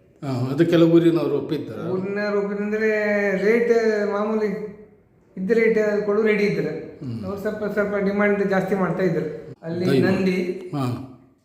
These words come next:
Speaker 2: ಆ, ಹಾ, ಮಡೂರು ಐಗುಳಿ, ಐಗುಳಿ,
Speaker 1: ಹ್ಮ್.
Speaker 2: ಮೊರಲ್ ಚಿಕ್ಕು,
Speaker 1: ಹ್ಮ್.
Speaker 2: ಬಾಲ್ ಚಿಕ್ಕು, ಬಗಲ್ ಚಿಕ್ಕು, ಮಲ್ಕೋಡ್ ಚಿಕ್ಕು ಅಂತೆಲ್ಲ ಮತ್ತೆ ಪರಿವಾರ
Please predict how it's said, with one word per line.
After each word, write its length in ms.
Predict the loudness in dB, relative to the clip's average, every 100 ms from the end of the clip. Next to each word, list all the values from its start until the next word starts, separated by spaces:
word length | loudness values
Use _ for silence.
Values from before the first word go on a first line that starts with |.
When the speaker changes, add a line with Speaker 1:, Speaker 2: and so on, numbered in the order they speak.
| _ -16
Speaker 2:
ಆ, 320 | -6 -2 -2 0
ಹಾ, 420 | 2 2 2 -2 -6 -14 -8 0
ಮಡೂರು 280 | 4 6
ಐಗುಳಿ, 640 | 6 4 0 -2 -4 -10 -16 -8 0
ಐಗುಳಿ, 640 | 2 2 2 0 -4 -8
Speaker 1:
ಹ್ಮ್. 920 | -8 -8 -10 -14 -20 _ -8 -2 0
Speaker 2:
ಮೊರಲ್ 300 | 2 0 0
ಚಿಕ್ಕು, 580 | -2 -2 -2 -2 -6 -10
Speaker 1:
ಹ್ಮ್. 300 | -8 -8 -4 2
Speaker 2:
ಬಾಲ್ 280 | 2 2
ಚಿಕ್ಕು, 560 | -2 -2 -2 -2 -4 -10 -14 -20 -8
ಬಗಲ್ 260 | -2 0 0
ಚಿಕ್ಕು, 600 | -2 -2 -2 -2 -6 -10 -6
ಮಲ್ಕೋಡ್ 400 | -2 0 0 0
ಚಿಕ್ಕು 560 | -2 -4 -4 -4 -8 -14 -20 -20 _ _ _ _ _ _ _ _ _ _ -6
ಅಂತೆಲ್ಲ 400 | -4 0 0 0
ಮತ್ತೆ 260 | -4 0
ಪರಿವಾರ 300 | 2 4 2